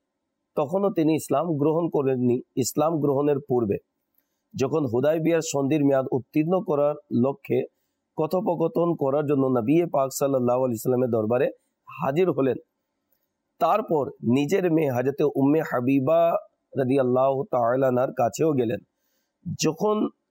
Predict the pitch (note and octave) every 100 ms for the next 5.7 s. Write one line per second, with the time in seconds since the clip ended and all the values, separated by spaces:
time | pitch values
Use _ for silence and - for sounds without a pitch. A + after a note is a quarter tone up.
0 | _ - - D#3+ E3+ C3+ C3 D#3 G3 D#3+
1 | D3 C3+ C#3 C#3 B2+ C#3 C#3 C#3+ A#2+ G#2+
2 | A2+ - C#3 D3+ C3 A2+ A#2+ B2+ - D#3+
3 | C3 C#3+ E3 E4 _ _ _ - G2 A#2+
4 | D#3 - - A#3+ F#3+ C#3 A#2 - _ _
5 | _ _ _ C#3 - D3+